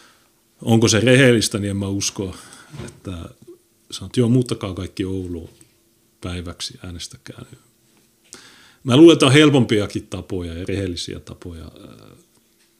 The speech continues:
täällä valmiiksi, niin kuin sanoin, niin täällä asuu sataviisikymmentäneljätuhatta äänioikeutettua ja useita kymmeniä tuhansia, jotka ei äänestä ollenkaan. Niin luulisi, että niistä,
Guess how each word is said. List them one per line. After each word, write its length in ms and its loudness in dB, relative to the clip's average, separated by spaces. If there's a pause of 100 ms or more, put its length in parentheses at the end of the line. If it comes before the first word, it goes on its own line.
(100)
täällä 260 -6
valmiiksi, 500 -2
niin 100 -10
kuin 100 -14
sanoin, 260 -2
niin 100 -8
täällä 220 -10
asuu 440 -12 (760)
sataviisikymmentäneljätuhatta 1040 -8
äänioikeutettua 960 -8
ja 200 -16 (2000)
useita 320 -6
kymmeniä 500 -2
tuhansia, 420 -6
jotka 260 -14
ei 220 -4
äänestä 340 -10
ollenkaan. 520 -14 (1120)
Niin 160 -8
luulisi, 320 0
että 200 -12
niistä, 360 -4